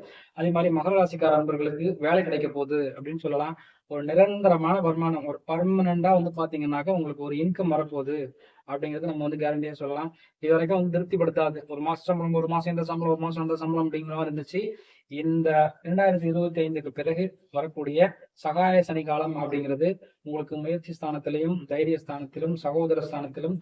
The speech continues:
மக்கள் தொடர்பு ஏற்படக்கூடிய ஸ்தானத்திலும் நீர் ராசியா இருக்கிறதுனால புண்ணிய ஸ்தானம் அப்படின்னு சொல்லக்கூடிய இடத்துல உங்களுக்கு வந்து பாத்தீங்கன்னாக்க கனெக்ட் ஆகக்கூடிய இந்த சனியினுடைய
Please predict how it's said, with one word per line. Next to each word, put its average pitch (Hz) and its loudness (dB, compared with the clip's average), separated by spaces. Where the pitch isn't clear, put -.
மக்கள் 151 -4
தொடர்பு 175 2
ஏற்படக்கூடிய 160 2
ஸ்தானத்திலும் 151 -6
நீர் 175 0
ராசியா 170 2
இருக்கிறதுனால 147 -2
புண்ணிய 214 0
ஸ்தானம் 175 2
அப்படின்னு 160 -2
சொல்லக்கூடிய 160 0
இடத்துல 165 -2
உங்களுக்கு 147 -2
வந்து 156 -4
பாத்தீங்கன்னாக்க 147 -4
கனெக்ட் 160 -6
ஆகக்கூடிய 147 -8
இந்த 156 -8
சனியினுடைய 170 2